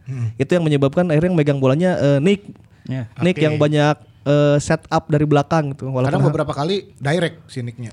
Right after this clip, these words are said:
Speaker 2: Iya, beberapa kali direct karena emang nggak bisa nyepang bola teh bener.
Speaker 1: Heeh.
Speaker 2: Kan si Boboto ngomong, "Coba ada Omid, coba ada Omid." Nah,
Speaker 1: Hmm.
Speaker 2: justru justru kita harus mencari,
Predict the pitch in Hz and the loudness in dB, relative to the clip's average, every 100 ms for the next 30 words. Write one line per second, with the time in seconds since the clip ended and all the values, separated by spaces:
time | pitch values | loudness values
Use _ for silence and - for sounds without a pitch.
0 | - 165 147 139 139 135 135 175 170 185 | 0 2 4 4 2 2 2 2 2 0
1 | 175 214 160 160 165 147 151 147 139 139 | 0 0 0 -2 -4 -2 0 0 0 2
2 | 131 131 196 190 160 123 110 113 98 - | 2 2 2 2 0 -4 -6 -8 -10 -4
3 | 170 190 208 175 147 139 139 165 165 165 | -2 -2 -8 -2 2 4 2 2 -2 -2
4 | 165 - 151 160 160 135 160 151 151 143 | -6 -2 0 2 2 0 -2 -4 -2 -2
5 | 139 135 139 139 143 - 123 120 170 - | 0 0 -2 -4 -6 -10 -6 0 0 0
6 | 170 - - - - - - - 135 151 | -2 -2 -10 -20 -20 -20 -20 -4 -2 0
7 | 202 180 185 190 185 160 139 147 143 | 0 0 2 0 0 -2 0 2 0